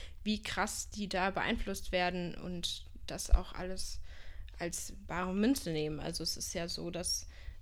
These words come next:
da ja auch viel, sieht man ja auch immer mal wieder auf, ähm, auf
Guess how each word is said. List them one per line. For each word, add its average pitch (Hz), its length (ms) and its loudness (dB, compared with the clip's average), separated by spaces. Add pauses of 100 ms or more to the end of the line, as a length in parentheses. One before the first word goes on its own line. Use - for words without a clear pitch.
da 160 100 -4
ja 175 160 0
auch - 140 -4
viel, 208 500 4
sieht 185 240 -6
man 185 100 0
ja 165 140 2
auch 175 100 -8
immer 180 220 -4
mal 175 220 0
wieder 180 320 -2
auf, - 280 -8
ähm, 160 300 -4 (960)
auf - 140 -4